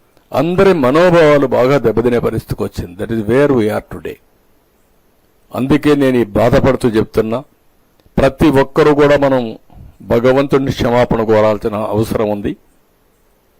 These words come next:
మనమందరం ఉండి భగవంతుడికి అపచారం జరగకుండా కాపాడలేకపోయామనేది, మనందరం నివారించలేకపోయామనేది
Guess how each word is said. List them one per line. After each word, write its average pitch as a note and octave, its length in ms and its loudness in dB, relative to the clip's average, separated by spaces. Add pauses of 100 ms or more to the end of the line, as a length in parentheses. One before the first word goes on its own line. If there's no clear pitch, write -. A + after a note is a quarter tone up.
(160)
మనమందరం A#2+ 720 2
ఉండి B2+ 400 0 (680)
భగవంతుడికి C3+ 760 0
అపచారం C3 600 0
జరగకుండా A2+ 540 0
కాపాడలేకపోయామనేది, A2 1700 0 (1400)
మనందరం G#2+ 640 -2
నివారించలేకపోయామనేది A#2+ 1400 0